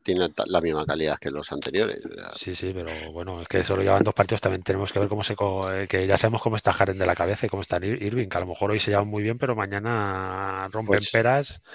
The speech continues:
Speaker 2: y
Speaker 1: pues
Speaker 2: Harden
Speaker 1: Shaq,
Speaker 2: está pidiendo, Harden
Speaker 1: Shaq
Speaker 2: está pidiendo otra vez
Speaker 1: tampoco
Speaker 2: el
Speaker 1: estaba
Speaker 2: traspaso.
Speaker 1: muy allá. Eh, que Shaq tampoco estaba muy allá.
Speaker 2: Sí, bueno.
Speaker 1: De
Speaker 2: Sí, pero
Speaker 1: momento,
Speaker 2: bueno.
Speaker 1: de momento están con las maripositas en el estómago los dos. Están súper felices.
Speaker 2: Mm.
Speaker 1: <laughs> Los ves en los dos partidos que han jugado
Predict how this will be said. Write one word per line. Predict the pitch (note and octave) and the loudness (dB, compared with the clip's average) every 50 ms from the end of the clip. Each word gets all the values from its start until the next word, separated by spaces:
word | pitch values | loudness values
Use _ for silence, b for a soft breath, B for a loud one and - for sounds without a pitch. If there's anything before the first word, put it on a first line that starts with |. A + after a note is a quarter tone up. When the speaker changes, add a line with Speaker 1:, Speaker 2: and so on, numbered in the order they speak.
| B B B B B B B | B B B B B B B
Speaker 2:
y | - A#2 G#2+ | -2 -2 2
Speaker 1:
pues | - G2 - - | 4 4 4 6
Speaker 2:
Harden | - G#2 G2+ G2 | 6 8 10 10
Speaker 1:
Shaq, | G2+ | 10
Speaker 2:
está | G2+ A2+ A2 | 10 8 6
pidiendo, | G2+ A2+ A2 A#2 C3 - - _ - D3 F3+ F#3 G3 A#3+ - - - - | 2 2 2 2 0 0 -2 _ -14 -12 -12 -12 -12 -12 -14 -16 -14 -4
Harden | - - A2+ A2 A2+ | 2 4 6 6 8
Speaker 1:
Shaq | A2 G2 | 10 10
Speaker 2:
está | A#2 | 10
pidiendo | A2+ A2+ A#2 A2+ | 10 10 8 8
otra | A2 A2+ | 10 10
vez | A2 G#2 | 10 8
Speaker 1:
tampoco | |
Speaker 2:
el | G2+ | 8
Speaker 1:
estaba | F2+ G#2 G2 F#2+ | 8 8 10 10
Speaker 2:
traspaso. | F#2 F#2 F#2 F#2 | 10 10 8 6
Speaker 1:
muy | F#2 F2+ F2+ | 2 2 2
allá. | F#2 G2 G#2 F#2 - _ - D3 - _ - D3 _ - - - - - - | 2 0 -2 -4 -6 _ -16 -18 -18 _ -16 -16 _ -18 -20 -20 -14 -8 -2
Eh, | F2+ F#2 A2 A#2 G#2+ | 0 2 2 2 2
que | G#2 | 0
Shaq | F2 - - F2+ - F#2 | 0 0 0 0 2 4
tampoco | G2 G2 F#2+ G#2+ G2+ | 2 2 4 2 0
estaba | F2+ - F2 E2+ E2+ E2 D#2+ | 0 2 2 2 2 2 0
muy | E2 E2 D#2 | 0 -4 -4
allá. | E2 F#2 G2+ F#2+ - _ b b b b b b b - - - B2+ B2+ | -4 -4 -4 -6 -8 _ b b b b b b b -14 -14 -14 -16 -12
Speaker 2:
Sí, | - - - D3+ B2 | -6 -2 0 0 0
bueno. | A#2 A#2+ G2+ - D3 - - _ _ _ _ _ - - - - - _ | 0 -2 -2 -2 -6 -8 -8 _ _ _ _ _ -14 -12 -10 -10 -10 _
Speaker 1:
De | - G2+ G#2 | -2 2 4
Speaker 2:
Sí, | G#2+ G2 | 6 8
pero | G2+ G2 | 8 8
Speaker 1:
momento, | G2+ A2+ B2 A#2+ C3+ D3 | 8 8 6 8 8 8
Speaker 2:
bueno. | D3+ D#3+ E3 - - _ _ _ _ _ - | 8 8 6 0 -10 _ _ _ _ _ -8
Speaker 1:
de | G#2 F#2 G2+ | -4 0 2
momento | G2 G#2 A#2 C3 B2 D#3 D3+ D#3+ E3+ - - | 4 6 6 6 8 8 8 8 8 4 -2
están | F#2+ G2 G2 - - A2 A2+ B2 C3+ C#3+ D3+ D3 C3+ C3+ B2 G2 - _ _ - | -4 -4 -4 0 4 6 6 6 6 4 2 0 -2 -4 -6 -10 -14 _ _ 0
con | - A2+ G#2 | 2 4 4
las | G2+ G2+ | 4 4
maripositas | G#2 G2+ G2 G2 - - F#2+ - A#2 A2+ - B2+ - - | 4 2 2 0 -2 -4 -4 -4 -2 0 0 2 4 4
en | C#3 | 4
el | A#2+ G#2 G2 | 4 4 4
estómago | F#2+ - A#2 A2+ A2 G#2+ G2 F2+ F2 | 2 4 6 8 8 10 8 8 6
los | F2 F#2 F#2+ | 2 2 2
dos. | G2+ A#2+ B2 - - - - - | 4 4 4 2 -2 -10 -10 -10
Están | G#2 - - A2+ A2 | -4 0 0 0 2
súper | - D#3+ C#3+ B2 A2+ F#2+ | 2 2 4 4 4 6
felices. | F2+ G#2 F#2+ G2+ A#2+ - - G2 - - | 6 4 6 6 8 8 8 8 6 -6
Speaker 2:
Mm. | G2 F#2+ | -8 -12
Speaker 1:
<laughs> | F#2 - - - - F3+ D#3 C#3+ - D#3 B2+ A#2+ | -8 -4 0 6 8 10 10 10 10 8 8 8
Los | A2+ G#2+ G#2 | 8 6 6
ves | F2+ G#2+ A#2+ C3 | 8 8 8 10
en | C3 B2+ B2 | 10 10 8
los | B2 A#2 A2+ | 8 8 8
dos | A#2 A2 | 8 8
partidos | - A2+ G#2 G#2 A2+ A2 | 8 6 6 8 6 6
que | G#2+ | 6
han | A2 A2 | 6 6
jugado | G2 G2 G#2 A#2+ C#3 D3 | 4 6 6 6 6 4